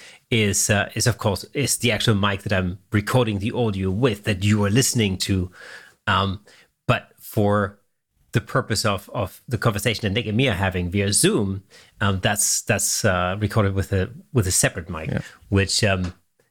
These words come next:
Speaker 1: you know, if you're, if you want to know, if you're watching this on YouTube, I can hold it up here. So that's, as you can see, the video mic, the Rode Video Mic Go two, and it's on a little tripod and just simply sits on,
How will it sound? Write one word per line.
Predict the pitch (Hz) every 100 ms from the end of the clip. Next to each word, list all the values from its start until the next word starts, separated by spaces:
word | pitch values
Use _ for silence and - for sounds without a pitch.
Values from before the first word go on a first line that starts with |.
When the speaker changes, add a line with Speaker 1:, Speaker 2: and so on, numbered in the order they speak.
| _
Speaker 1:
you | 98
know, | 85
if | 101
you're, | 101 87 - _ _ _ _ _ _ _ -
if | -
you | 98
want | 104 101
to | 101
know, | 87 90
if | -
you're | 104
watching | 92 92 95
this | 98
on |
YouTube, | 90 101 92 80 - _ _
I | 127
can | -
hold | 104 95
it | 90
up | 82
here. | 104 90
So | 101
that's, | 95 - - - - 269
as | 226 -
you | 110
can |
see, | - 107
the |
video | 98 92 95
mic, | 92 90 - -
the | 160 104
Rode | 117 107
Video | 107 101
Mic | 90 82
Go | 104 98
two, | - 196 175 - _ -
and | 104
it's | 98
on | 104
a |
little | 92 87
tripod | - 139 - 120 - _
and | 107
just | -
simply | - 151 113
sits | - 135 95 - - _ _ _ _ -
on, | 104 104 101